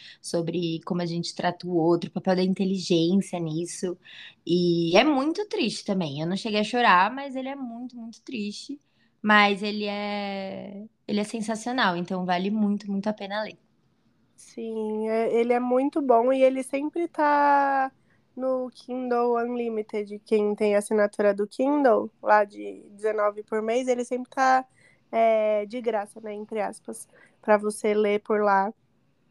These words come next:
Speaker 2: Então, olha aí, mais uma oportunidade pra você ler.
Speaker 1: Leiam, sério.
Speaker 2: O terceiro é A Menina que Roubava Livros, do Marcos Zuzak.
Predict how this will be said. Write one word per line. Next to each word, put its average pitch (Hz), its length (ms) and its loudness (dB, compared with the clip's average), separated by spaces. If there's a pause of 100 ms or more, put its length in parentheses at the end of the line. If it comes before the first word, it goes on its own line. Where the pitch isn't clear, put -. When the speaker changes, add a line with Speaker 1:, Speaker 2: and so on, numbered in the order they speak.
(340)
Speaker 2:
Então, 233 680 0
olha 220 260 -2
aí, 208 180 -4
mais 214 280 -6
uma 247 160 -6
oportunidade 247 760 -2
pra 269 160 0
você 269 340 -2
ler. - 220 -2 (1120)
Speaker 1:
Leiam, 170 380 4
sério. - 300 -8 (1300)
Speaker 2:
O 269 480 2 (120)
terceiro 302 800 2 (220)
é 233 220 0
A 233 80 -2
Menina 247 360 -6
que 277 140 -10
Roubava 233 400 -4
Livros, 240 580 -10
do 233 220 2
Marcos 226 580 0 (160)
Zuzak. 214 720 -6